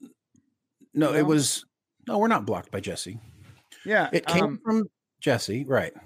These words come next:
Speaker 2: Right, but for some reason I can't see it anymore.
Speaker 1: I can tell you what the tweet was.
Speaker 2: Right, that's what I'm, that's what I'm trying to get to. 'Cause, because I, I
Speaker 1: Okay.
Speaker 2: also think that Jesse Earl, you know, might be reading a little too much into it, but, you know, whatever.
Speaker 1: Well, it, not necessarily. See, everybody gets things for their own,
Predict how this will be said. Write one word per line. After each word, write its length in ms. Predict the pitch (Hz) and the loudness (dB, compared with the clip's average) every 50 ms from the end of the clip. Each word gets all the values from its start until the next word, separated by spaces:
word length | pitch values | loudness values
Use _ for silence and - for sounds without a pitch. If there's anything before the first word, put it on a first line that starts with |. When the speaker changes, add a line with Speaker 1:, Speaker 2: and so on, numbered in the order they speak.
| - - - | -20 -20 -14
Speaker 2:
Right, 360 | 139 160 196 196 165 135 - _ _ | -4 0 2 2 2 0 -4 _ _
but 200 | 131 156 143 131 | -6 -6 -6 -6
for 80 | - - | -10 -10
some 160 | - 208 185 | -8 -6 -6
reason 220 | 190 196 180 170 151 | -4 -6 -4 -4 -6
I 80 | 131 | -8
can't 240 | 135 - 143 127 113 | -6 -8 -8 -8 -8
see 140 | - - 151 | -10 -10 -10
it 20 | 139 | -10
anymore. 360 | 127 120 117 117 110 104 - _ _ - - - | -10 -12 -14 -14 -14 -16 -18 _ _ -8 0 0
Speaker 1:
I 80 | 175 202 | 2 2
can 160 | - 220 180 | 4 2 4
tell 180 | - 190 185 | 4 6 6
you 80 | 170 147 | 8 6
what 100 | 139 127 | 6 4
the 80 | - 104 | 0 -4
tweet 260 | - - 113 - 85 | -2 -4 -4 -4 -4
was. 400 | 85 76 67 80 - - - - _ _ _ | -8 -10 -10 -8 -10 -10 -10 -12 _ _ _
Speaker 2:
Right, 260 | - 170 175 139 113 - - | -2 0 0 0 0 -2 -4
that's 200 | 147 151 151 - | -4 -4 -2 -4
what 80 | 151 | -6
I'm, 120 | 139 135 131 | -6 -6 -2
that's 200 | 160 160 151 - | -4 -4 -4 -4
what 60 | 151 | -8
I'm 60 | 135 | -6
trying 120 | 147 135 120 | -6 -8 -8
to 60 | 113 117 | -8 -12
get 120 | 101 - | -12 -12
to. 140 | - 95 82 - _ _ _ - | -16 -18 -18 -18 _ _ _ -2
'Cause, 140 | 165 160 | -2 -2
because 180 | 147 165 180 175 | 0 -4 -2 0
I, 60 | 175 | 0
I 20 | 170 | 0
Speaker 1:
Okay. 160 | 180 180 190 | 2 2 2
Speaker 2:
also 300 | 208 254 302 330 277 285 | 2 2 2 0 0 -4
think 140 | 233 208 190 | -4 -2 -2
that 160 | 180 156 139 117 _ _ _ | -2 -2 -4 -6 _ _ _
Jesse 280 | 190 196 175 156 160 | -4 -4 -2 -2 -2
Earl, 340 | 160 170 175 165 147 135 127 - _ - - - 139 | -2 0 2 2 0 0 -4 -8 _ -20 -20 -12 -10
you 80 | 156 147 | -8 -8
know, 160 | 127 120 117 110 107 | -6 -8 -10 -12 -8
might 260 | 123 139 151 147 131 | -4 -2 -2 -2 -2
be 80 | 127 127 | -6 -6
reading 300 | 127 143 139 135 127 123 | -4 -4 -4 -4 -8 -10
a 20 | 123 | -10
little 140 | 127 117 | -12 -12
too 140 | 110 - 117 | -12 -10 -10
much 180 | 113 110 101 113 | -10 -10 -10 -12
into 240 | 110 104 95 101 101 | -14 -12 -14 -14 -16
it, 120 | 95 87 | -16 -12
but, 200 | - 123 113 - _ _ _ _ _ | -12 -12 -12 -12 _ _ _ _ _
you 100 | 147 127 | -12 -10
know, 180 | 104 101 92 95 113 | -10 -12 -16 -12 -12
whatever. 260 | 123 110 98 92 92 | -12 -12 -12 -2 2
Speaker 1:
Well, 220 | 196 190 185 165 | 2 4 4 4
it, 140 | 156 156 135 135 135 - _ _ _ _ | 4 2 0 -2 -12 -16 _ _ _ _
not 260 | 185 190 233 269 247 | 0 4 4 4 4
necessarily. 460 | 240 247 - - - - 196 175 - - | 4 2 0 0 0 2 2 2 2 0
See, 180 | - - 220 - | -4 -2 0 2
everybody 380 | 262 285 302 269 247 202 165 | 2 2 4 2 4 4 4
gets 240 | 151 147 139 - - | 4 2 0 0 0
things 240 | - 131 120 113 - | 2 2 2 2 -2
for 160 | - - 117 | 0 0 2
their 200 | 110 107 107 - | 2 2 2 2
own, 420 | 107 107 107 104 104 95 90 90 | 2 0 2 2 0 -2 -4 -8